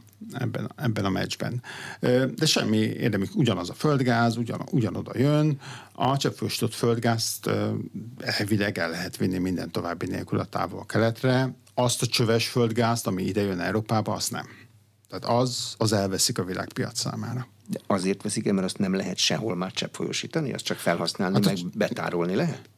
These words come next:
Speaker 1: Hát, már igen, tehát, hogy ahhoz nincsen építve cseppfolyósító terminál, ö, legalábbis szinte sem ennyi. Most azt hiszem, hogy a Pétervár mellett van egy nagyon pici terminál, az egyedül,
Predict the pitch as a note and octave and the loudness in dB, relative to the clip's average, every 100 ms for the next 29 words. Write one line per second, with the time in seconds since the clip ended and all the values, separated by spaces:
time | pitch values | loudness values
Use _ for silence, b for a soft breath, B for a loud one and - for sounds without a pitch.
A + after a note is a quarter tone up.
0 | _ - - - _ - G#2 A2+ - C#3 | _ -6 -6 -20 _ -8 -2 -2 2 2
1 | F2+ - A2+ A2+ D3 C#3 B2+ B2+ B2+ B2+ | 2 0 0 2 4 4 4 2 4 4
2 | A2 G2 G2 G2 F#2 F2+ F#2+ - G#2 E2+ | 4 0 2 -2 -2 -2 -2 0 0 0
3 | - - - - A#2 A2+ E3 G#3 B3 G#3 | -4 -4 -6 -4 -2 2 4 4 2 -4
4 | G#3+ - A2+ G2 G2 G2+ - - A2 A2 | -8 -2 -2 0 -4 -6 -12 -6 -4 -4
5 | A2+ A2+ - - - - - B2 - A2+ | -6 -12 -16 -20 -16 -16 -12 -4 0 2
6 | - - F#2+ G#2 B2 C3+ A#2 - B2 B2+ | 2 2 2 4 4 4 0 -6 -4 -2
7 | G#2 G2+ G2+ G2+ G#2+ B B B B B | -2 0 0 0 -4 B B B B B
8 | B B - - - G2 F#2 F2+ F2+ F2 | B B -4 -4 -2 -2 0 0 -2 0
9 | G#2 G2 F2 - F#2 A2+ - - G#2+ G2 | -2 -2 -2 -4 -4 -6 -6 -6 -6 -4
10 | G2 F#2+ - F#2+ - - C3+ A2 B2 E3+ | -4 -4 -6 -6 -8 -6 -2 2 4 4
11 | F#3 | 2